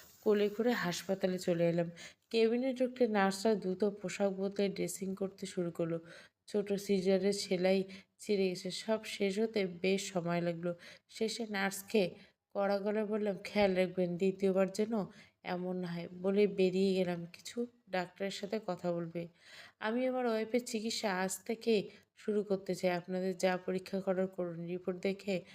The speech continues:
আমাদের বলুন কী হয়েছে। সে অনুযায়ী প্লিজ আমার স্ত্রীকে দ্রুত সুস্থ করুন।" আমার কথা দুজন ডাক্তার হতভম্বের মতো তাকিয়ে রইল। নিজেদের ভুল বুঝতে পেরে একটু নরম হয়ে গেল। "ওকে মিস্টার আরিয়ান, আজ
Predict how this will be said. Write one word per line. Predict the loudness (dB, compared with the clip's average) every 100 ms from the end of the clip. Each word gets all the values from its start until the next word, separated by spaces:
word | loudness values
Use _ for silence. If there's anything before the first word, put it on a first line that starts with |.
| -20 -20 -8
আমাদের | -4 -2 -2 -2
বলুন | -2 -2 -4
কী | -2 0
হয়েছে। | 0 -2 -6
সে | -4 0
অনুযায়ী | 2 2 0 0
প্লিজ | -2 -4 -2 -2 -10 -20 _ _
আমার | -6 -2 -2
স্ত্রীকে | -2 -4 0 2
দ্রুত | 0 0
সুস্থ | -4 -2 -4 -4 -8
করুন।" | -4 -4 -6 -12 -20 -20 _ -6
আমার | -2 0
কথা | -2 6 8
দুজন | 8 4 4 6
ডাক্তার | 2 2 0 0
হতভম্বের | 2 0 2 2 2 2
মতো | 0 0 0
তাকিয়ে | 0 0 0 0
রইল। | 0 -2
নিজেদের | -2 -2 0 -2
ভুল | 0 -2 -2
বুঝতে | -4 -6 -6
পেরে | -6 -6 -8 -12 -20 _ _
একটু | -18 -8
নরম | -2 2 2 2
হয়ে | 0 -2
গেল। | -2 -6 -10 -20 _ -8
"ওকে | -4 0
মিস্টার | 2 2 4 4 4
আরিয়ান, | 2 0 2 0 0
আজ | -2 -4 -4